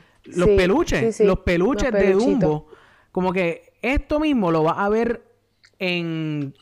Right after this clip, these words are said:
Speaker 1: cualquier tienda de Disney o en, inclusive en Disney.
Speaker 2: Claro, y la
Speaker 1: Como que
Speaker 2: gente lo va a comprar.
Speaker 1: Claro, me sentí que me estaban como que merchandise, como que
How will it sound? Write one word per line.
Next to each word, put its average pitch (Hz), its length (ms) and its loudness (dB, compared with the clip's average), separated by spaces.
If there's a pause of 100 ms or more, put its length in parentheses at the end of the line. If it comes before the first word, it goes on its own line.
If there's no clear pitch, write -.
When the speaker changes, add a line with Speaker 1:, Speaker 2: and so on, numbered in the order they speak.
(340)
Speaker 1:
cualquier 160 540 -2
tienda 180 360 -4
de 175 120 0
Disney 180 480 -4
o 151 220 -2
en, 139 360 -6
inclusive 143 720 -4
en 135 160 -6
Disney. 127 140 -2 (100)
Speaker 2:
Claro, 175 240 0
y - 40 4
la 214 60 2
Speaker 1:
Como 190 80 0
que 160 40 0
Speaker 2:
gente 143 180 -2
lo 202 100 -2
va 208 100 -2
a 214 40 -6
comprar. 220 440 -6 (100)
Speaker 1:
Claro, 190 640 -4
me 190 200 -4
sentí 190 320 -4
que 240 100 -4
me 262 60 -4
estaban 254 400 -8
como 190 240 -8
que 147 360 -4
merchandise, 147 1040 -6
como 127 260 -16
que 113 560 -14